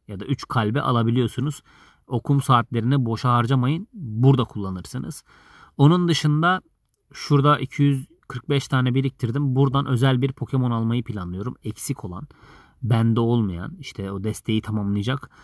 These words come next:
özel bir Pokemon'a örnek veriyorum. İşte şunun gibi bir Pokemon'a. Şu an var mı yok mu hatırlamıyorum ama muhtemelen o da vardı. Ee, o Pokemon'a biriktirin. Belki de Pikachu'yu alırım diye düşündüm. Çünkü Pikachu'nun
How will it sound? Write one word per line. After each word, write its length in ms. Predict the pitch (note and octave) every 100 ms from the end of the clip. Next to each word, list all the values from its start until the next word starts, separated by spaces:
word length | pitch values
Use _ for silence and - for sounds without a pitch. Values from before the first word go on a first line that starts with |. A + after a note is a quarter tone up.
| - - _ -
özel 380 | A#2+ C3 C3+
bir 140 | A#2 G#2
Pokemon'a 540 | - - G#2 F#2+ A#2
örnek 380 | A#2 G2+ G2 F2
veriyorum. 240 | D#2+ D#2
İşte 160 | E2 -
şunun 320 | - G#2+ G#2+
gibi 200 | F#2 F2+
bir 40 | -
Pokemon'a. 560 | B2 - E2+ E2+ C#3 -
Şu 180 | - G2+
an 160 | G#2
var 120 | G#2+
mı 140 | G#2 G#2
yok 160 | G#2+
mu 120 | A2+ G2+
hatırlamıyorum 520 | - B2 A2 A2 D3+
ama 200 | B2+ D#2+ _ _ -
muhtemelen 440 | A#2+ - A#2+ A2 A2
o 100 | A#2
da 120 | G#2
vardı. 340 | F2+ E2+ C#3+ - - - - _
Ee, 640 | A2+ A2 A2 G#2+ G#2+ G#2+ A2
o 120 | D#3
Pokemon'a 500 | D3 C#3+ B2+ A#2+ C#3
biriktirin. 500 | C3+ C3 - D3+ D#3
Belki 320 | C3+ D3+ C#3+ C#3+
de 80 |
Pikachu'yu 520 | C#3+ C#3 D3 C#3 C#3+ A#2+
alırım 340 | G#2+ G#2+ G#2
diye 160 | G2+ G2
düşündüm. 340 | - A2+ D#3
Çünkü 260 | - A#2 A#2
Pikachu'nun 600 | - - C3 - C3+ C3